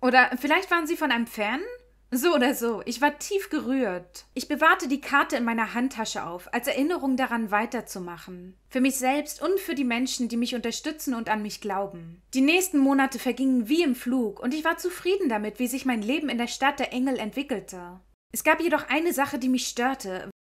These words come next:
Wahrscheinlich war es nichts, aber Dean machte mich ein wenig unruhig. Es waren wirklich kleine Dinge, wie zum Beispiel, dass er mir Kaffee brachte, wenn er wusste, dass ich im Übungsraum war.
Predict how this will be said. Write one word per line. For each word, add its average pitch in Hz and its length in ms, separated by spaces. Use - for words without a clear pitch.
Wahrscheinlich 269 480
war 247 220
es - 100
nichts, 202 400
aber 240 200
Dean 254 360
machte 311 240
mich 294 180
ein 247 140
wenig 294 320
unruhig. 190 720
Es 254 140
waren 320 280
wirklich 320 280
kleine 277 420
Dinge, 202 480
wie 233 100
zum 262 160
Beispiel, 240 480
dass 240 220
er 277 40
mir 277 120
Kaffee 277 380
brachte, 214 580
wenn 247 100
er 240 100
wusste, 285 280
dass 254 160
ich 247 100
im 240 140
Übungsraum 185 760
war. 175 320